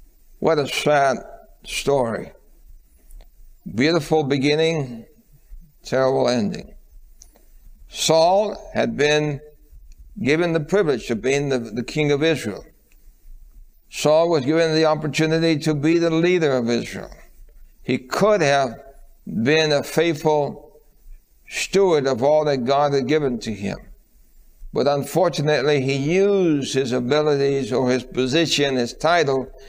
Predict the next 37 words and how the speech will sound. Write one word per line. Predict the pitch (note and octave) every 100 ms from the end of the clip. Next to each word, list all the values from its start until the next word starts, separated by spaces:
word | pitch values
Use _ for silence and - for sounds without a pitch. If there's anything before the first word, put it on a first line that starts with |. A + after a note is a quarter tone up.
| - - -
uh, | - A2+ B2 A2+
to | A#2+ C3
do | B2+ D#3 C#3+ - -
contrary | - D#3+ D#3+ C#3+ C#3 C3+
to | B2
God's | A#2 B2 B2 A2+
will. | A2 A2 - - _ - - _ - -
And | - A#2+ -
finally, | D3+ E3 E3 D#3+
the | C#3+
Spirit | - - D3+ D#3
of | C3+
God | C3+ C3 C3 -
could | B2 A2
no | B2+ E3+
longer | D#3 D3+ D3+ C3+ C3+ - - - _ - _ -
bear | - G2 C3+ D#3 C#3+
with | C#3 C3
him. | A#2 A#2+ A#2+ A2+ - _ _
And | A#2 A2
the |
Bible | F#2+ B2 C#3 C3
says, | - B2 B2 A#2 - - -
"But | G#2+
the | G3+
Spirit | - D3 C#3+
of |
the | C#3
Lord | B2+ B2+ A#2
departed | A2 A#2 A#2 A2
from | A#2 G#2
him." | G2+ - - - - - - - -
The | -
sad | E3+ F#3 D3
thing | E3+ D#3+
is | D3+ C#3+ B2+ A#2+ -
this, | C3+ C3+ G2+ -